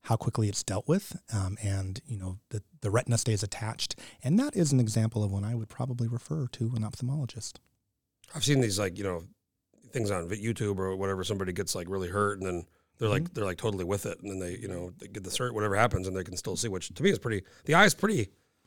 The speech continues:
Speaker 1: It's
Speaker 2: pretty
Speaker 1: more,
Speaker 2: amazing thing,
Speaker 1: yeah,
Speaker 2: isn't it, the
Speaker 1: it
Speaker 2: eye?
Speaker 1: is more resilient, um, than people give it credit for. You know, the eye is so sensitive. You have thousands of nerve endings in the cornea, right? So when you touch your eye, it can really hurt. Um, but simultaneously, the corneal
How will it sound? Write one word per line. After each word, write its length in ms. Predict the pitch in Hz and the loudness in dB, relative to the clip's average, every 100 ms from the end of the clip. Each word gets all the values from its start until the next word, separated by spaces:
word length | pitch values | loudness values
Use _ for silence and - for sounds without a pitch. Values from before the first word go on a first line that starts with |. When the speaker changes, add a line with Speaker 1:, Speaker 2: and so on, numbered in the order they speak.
| _ | _
Speaker 1:
It's 80 | - 190 | 2 6
Speaker 2:
pretty 140 | 175 | 10
Speaker 1:
more, 80 | 147 | 12
Speaker 2:
amazing 300 | 160 135 110 | 12 8 8
thing, 220 | 120 95 | 6 6
Speaker 1:
yeah, 40 | |
Speaker 2:
isn't 160 | - 90 | 4 0
it, 80 | 80 | -2
the 80 | 87 | -2
Speaker 1:
it 60 | |
Speaker 2:
eye? 80 | 80 | 0
Speaker 1:
is 180 | 131 117 | 0 2
more 220 | 135 147 | 0 2
resilient, 720 | 147 117 120 117 110 104 - 123 | 0 0 2 4 2 0 -4 0
um, 360 | 107 101 110 147 | 0 0 -4 -2
than 200 | 113 104 | 0 0
people 480 | 127 - 104 107 - | -4 -4 -4 -4 -2
give 140 | 110 | -4
it 80 | - | -2
credit 280 | - 107 - | -2 -2 -2
for. 240 | 110 101 | -2 0
You 60 | 104 | 2
know, 80 | |
the 120 | 117 123 | 2 2
eye 160 | 131 | 2
is 220 | 131 110 120 - - - | 2 0 -4 -10 -20 -4
so 200 | - 151 | 4 4
sensitive. 480 | - 135 - 101 98 | 4 -2 0 -2 -2
You 120 | 107 | -2
have 120 | 110 | -2
thousands 560 | - 151 147 139 127 107 | 0 2 4 6 6 4
of 60 | |
nerve 260 | 104 110 104 | 2 2 2
endings 320 | 98 104 101 | 0 -4 -4
in 80 | 104 | -6
the 80 | 98 | -6
cornea, 460 | - 104 98 98 | -2 -2 -2 -6
right? 240 | 101 104 - | -6 -6 -6
So 160 | - | -4
when 80 | 98 | -4
you 80 | 98 | -6
touch 260 | - 127 | -6 -4
your 100 | 113 | -4
eye, 100 | 107 | -4
it 80 | 107 | -4
can 100 | 113 | -4
really 160 | 104 104 | -4 -4
hurt. 260 | - 110 - - - - - | -4 -4 -8 -20 -20 -20 -8
Um, 380 | 135 120 107 110 - | 0 2 2 -2 -4
but 140 | 120 120 _ _ _ _ _ _ _ | -6 -6 _ _ _ _ _ _ _
simultaneously, 640 | - 120 113 196 143 - | 2 4 6 6 6 4
the 120 | 104 | 0
corneal 640 | 101 - 123 113 107 120 - | -2 2 4 4 2 -4 -6